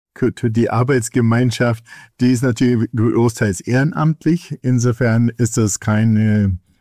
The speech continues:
Stressarbeit, ist nur eine Frage des Zeitmanagements, wie auch heute, dass man die Zeit hat, äh, diese Konferenz zu gestalten. Aber sonst, ähm, die haben mich ja angetroffen in Brandenburg. Ich bin viel, äh, unterwegs, viel in der Natur unterwegs.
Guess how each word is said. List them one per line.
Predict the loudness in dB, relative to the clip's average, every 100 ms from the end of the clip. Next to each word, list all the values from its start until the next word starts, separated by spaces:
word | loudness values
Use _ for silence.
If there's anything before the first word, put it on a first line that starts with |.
| _
Stressarbeit, | -14 -4 -2 0 -2 -2 -2 0 0 0
ist | -2 -2
nur | 0
eine | 2 0
Frage | 0 0 0
des | -2 -4
Zeitmanagements, | -4 -4 -4 -2 -2 -4 -4 -2 -2 -2
wie | -6
auch | -4
heute, | -4 -4 -2 -2
dass | -4 -2
man | 0
die | 0
Zeit | -2 -4 -4 -6
hat, | -6 -6 -6 -20 _ -20 -20 -12
äh, | -2 0 0
diese | 0 0 -2
Konferenz | 0 -2 -2 -2 -2 -4
zu | -6
gestalten. | -4 -4 -2 -2 -2 -2 -4 _ _ -16 -8
Aber | -2 0
sonst, | 0 0 -2 -4 -8 -2
ähm, | 0 2 2 0 -2 _ _ _ -4
die | 0 2
haben | 0
mich | 0
ja | 0
angetroffen | 0 0 0 -2 -2 -2
in | -2
Brandenburg. | 0 0 0 0 0
Ich | 0
bin | 0 -2
viel, | 0 -2 -2
äh, | -2
unterwegs, | 0 0 0 0 -2 -4 -6
viel | -2 2
in | 2
der | 2
Natur | 0 -2 -2 -2
unterwegs. | -2 -2 0 0 -2 -10